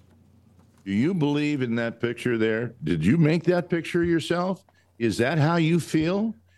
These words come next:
Is that, i-, is that a, you know, or are you just a sick puppy that needs to be slapped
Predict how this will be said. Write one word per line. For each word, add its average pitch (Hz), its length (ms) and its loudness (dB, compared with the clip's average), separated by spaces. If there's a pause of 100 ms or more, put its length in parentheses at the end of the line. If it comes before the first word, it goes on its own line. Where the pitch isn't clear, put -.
(140)
Is 110 240 -2
that, 151 420 0
i-, 139 40 2
is 131 580 2
that 151 200 -2
a, 127 260 0 (280)
you 139 260 2
know, 120 100 2
or 117 240 0
are 131 180 0
you 202 160 0
just 208 300 -2
a - 60 -2
sick - 540 -4 (380)
puppy 120 460 -2 (320)
that 143 140 0
needs 180 360 2
to 156 100 -2
be 143 160 2
slapped 196 600 -6